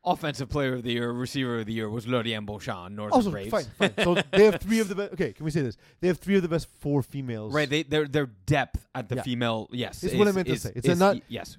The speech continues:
Speaker 2: not,
Speaker 1: gotcha,
Speaker 2: not necessarily
Speaker 1: gotcha,
Speaker 2: top end
Speaker 1: gotcha.
Speaker 2: talent, which I think all four are basically there.
Speaker 1: Right,
Speaker 2: It's,
Speaker 1: right,
Speaker 2: it's
Speaker 1: right.
Speaker 2: splitting hairs. It doesn't
Speaker 1: Right.
Speaker 2: matter who's the best at that point. They're, they're
Speaker 1: Yeah.
Speaker 2: all that top tier.
Speaker 1: Yeah.
Speaker 2: Now,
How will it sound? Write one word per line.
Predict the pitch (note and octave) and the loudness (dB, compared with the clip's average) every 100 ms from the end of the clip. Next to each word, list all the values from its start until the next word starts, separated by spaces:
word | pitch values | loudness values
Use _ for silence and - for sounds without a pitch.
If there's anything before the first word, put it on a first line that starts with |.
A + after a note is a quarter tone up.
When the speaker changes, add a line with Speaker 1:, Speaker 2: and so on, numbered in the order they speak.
| E3 | 0
Speaker 2:
not, | F#3+ G#3 | 4 4
Speaker 1:
gotcha, | G3+ | 4
Speaker 2:
not | G#3+ E3 | 2 2
necessarily | F#3+ - G#3+ F#3 | -6 -2 -2 -2
Speaker 1:
gotcha, | F3 | -4
Speaker 2:
top | F#3 | -4
end | E3 | -4
Speaker 1:
gotcha. | F3 | -2
Speaker 2:
talent, | F#3 F3+ | -2 -2
which | D#3 F3+ | -2 -4
I | |
think | D3 F#3+ - | -4 -4 -6
all | F3+ E3+ | -6 -6
four | - D3+ C#3 | -6 -6 -4
are | B2 | -4
basically | A2+ C3+ A#2 A2 | -6 -10 -10 -12
there. | G#2 G2+ G2 | -10 -10 -8
Speaker 1:
Right, | B2+ B2+ - - | -2 -2 -4 -8
Speaker 2:
It's, | D#3+ | -6
Speaker 1:
right, | |
Speaker 2:
it's | G2 | -4
Speaker 1:
right. | F#3 | -4
Speaker 2:
splitting | - G3+ F3 C3 | -2 0 0 -2
hairs. | B2+ D3 | -2 0
It | |
doesn't | E3+ D3+ | 2 0
Speaker 1:
Right. | C3 | 0
Speaker 2:
matter | A#2+ B2 A#2+ | -4 -2 -2
who's | C3 A#2 | -2 -4
the | |
best | A#2+ B2+ - | -10 -12 -14
at | B2 | -14
that | A#2 | -10
point. | D3 C#3 | -8 -4
They're, | C#3 | -4
they're | A#2 D#3 | 0 4
Speaker 1:
Yeah. | |
Speaker 2:
all | C#3 C3+ | 4 2
that | B2 | -2
top | C3 A2+ | -6 -12
tier. | - A2+ - | -10 -12 -8
Speaker 1:
Yeah. | A#2+ - _ _ _ | -10 -10 _ _ _
Speaker 2:
Now, | E3+ D#3 | -6 -6